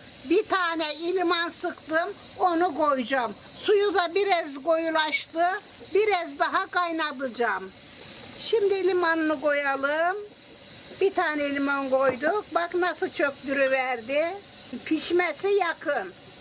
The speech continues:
Sapsarı güzel bir leçer olacak. Yirmi beş dakika oldu. Şimdi on dakika daha böyle suyunu kaynatayım.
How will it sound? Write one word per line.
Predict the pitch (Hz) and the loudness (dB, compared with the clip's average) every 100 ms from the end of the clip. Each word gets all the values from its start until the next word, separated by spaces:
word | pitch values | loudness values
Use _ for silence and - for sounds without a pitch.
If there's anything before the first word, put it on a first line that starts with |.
| - - - - - | -10 -10 -8 -8 -8
Sapsarı | - 349 381 - - 370 320 | 0 0 0 -4 0 2 2
güzel | 302 269 320 349 349 339 | 0 0 2 0 0 -2
bir | 349 381 | 0 2
leçer | 359 294 349 339 | 0 0 -2 0
olacak. | 320 - 262 214 226 202 - - - - - - 226 | 0 0 -2 0 0 -2 -8 -16 -12 -10 -8 -6 0
Yirmi | 330 370 403 | 2 4 4
beş | 440 403 - | 2 0 0
dakika | 381 - 349 311 | -2 0 -2 0
oldu. | 269 330 320 269 302 349 440 427 - - - - - - - | 2 2 2 -2 0 0 -2 -6 -12 -12 -10 -10 -8 -4 2
Şimdi | 440 415 403 381 | 4 4 2 0
on | 294 440 440 392 | -2 0 2 4
dakika | 349 - - 330 302 | 2 0 0 0 0
daha | 285 320 302 | 0 0 0
böyle | 381 349 330 302 | 0 2 2 0
suyunu | - 392 349 349 330 311 | 0 2 2 2 2 0
kaynatayım. | 339 330 320 320 302 311 320 294 320 | 0 0 0 -2 -2 -4 -2 0 0